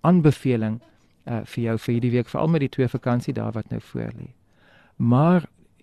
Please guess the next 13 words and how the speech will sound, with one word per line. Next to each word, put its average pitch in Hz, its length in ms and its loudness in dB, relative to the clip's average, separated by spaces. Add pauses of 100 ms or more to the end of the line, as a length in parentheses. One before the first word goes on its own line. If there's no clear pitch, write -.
(100)
dit 147 160 2
is 185 120 2
'n 185 100 2
bietjie 196 200 0
van 190 160 4
'n 170 120 4
idilliese 131 460 2
prentjie. 110 460 -2
Dit 151 180 -2
is, - 320 -2 (560)
dis 147 220 0
nou 175 180 0
st-, - 220 -6